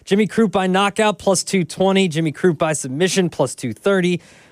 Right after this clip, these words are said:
Menifield by knockout, plus three twenty, and Crute by points is plus five hundred. So, you know, obviously Menifield by submission, seventeen to one, not gonna happen. And Menifield by points, which we don't think is gonna happen 'cause we don't think this goes the distance, at plus nine hundred. So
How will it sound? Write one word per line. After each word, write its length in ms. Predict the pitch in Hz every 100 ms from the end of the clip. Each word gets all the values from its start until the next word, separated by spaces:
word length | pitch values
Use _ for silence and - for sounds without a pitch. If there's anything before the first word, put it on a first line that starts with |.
| _
Menifield 500 | 156 208 - 202 180
by 140 | 165 175
knockout, 460 | 170 165 165 156 143
plus 260 | 160 151
three 260 | - 147 139
twenty, 440 | - 156 147 143
and 480 | 131 131 131 123 117
Crute 340 | - 180 196
by 200 | - 139
points 640 | 120 - 247 208 139 - - _ _ _
is 180 | 143 139
plus 340 | - 170 160 -
five 260 | 151 139
hundred. 340 | 156 165 151 127
So, 380 | 143 131 127 -
you 140 | 135
know, 120 | 139 123
obviously 420 | 139 143 139 139
Menifield 400 | 135 147 151 127
by 140 | 127
submission, 480 | 127 117 131 - 120
seventeen 540 | - 131 127 - 131
to 40 | 120
one, 200 | 123 120
not 180 | 120 110
gonna 140 | 110
happen. 380 | 143 151 147 135 - - -
And 140 | 131
Menifield 380 | 139 131 139 123
by 140 | 123
points, 420 | 107 - 156 143 127
which 180 | 120
we 80 | 127
don't 180 | 127 120
think 180 | 127 117
is 100 | 113
gonna 140 | 120
happen 280 | 117 123 117
'cause 140 | 117 110
we 60 |
don't 160 | 117 110
think 160 | 117
this 160 | 113 -
goes 240 | 120 110
the 80 | 107
distance, 440 | 117 135 135 117 - - -
at 200 | 127 123
plus 340 | - 135 151 -
nine 340 | 120 127 123
hundred. 540 | 104 - 151 135 117 104
So 260 | 156 135